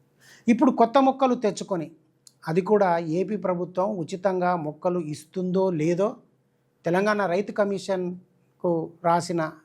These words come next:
లేఖను పట్టించుకుంటుందో లేదో కూడా తెలియని పరిస్థితులలో మళ్ళీ మొక్కలు తెచ్చుకొని నాటుకొని మరో ఐదేళ్లు ఎదురు చూడాలా అన్న ప్రశ్నలకు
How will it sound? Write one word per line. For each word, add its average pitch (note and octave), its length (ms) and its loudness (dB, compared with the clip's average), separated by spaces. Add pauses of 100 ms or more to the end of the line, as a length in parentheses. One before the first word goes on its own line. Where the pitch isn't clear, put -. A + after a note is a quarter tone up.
(100)
లేఖను G3 460 2
పట్టించుకుంటుందో F3+ 960 -4
లేదో F3 340 0
కూడా E3 300 -4 (500)
తెలియని A3+ 280 2
పరిస్థితులలో D#3 840 -4 (440)
మళ్ళీ A3 360 6
మొక్కలు A#3+ 400 2
తెచ్చుకొని G#3 440 -4
నాటుకొని D#3+ 560 -4
మరో G3+ 380 4
ఐదేళ్లు A3 480 2
ఎదురు F#3+ 280 -4
చూడాలా D3+ 420 -2
అన్న D3 240 -6
ప్రశ్నలకు F3 880 -4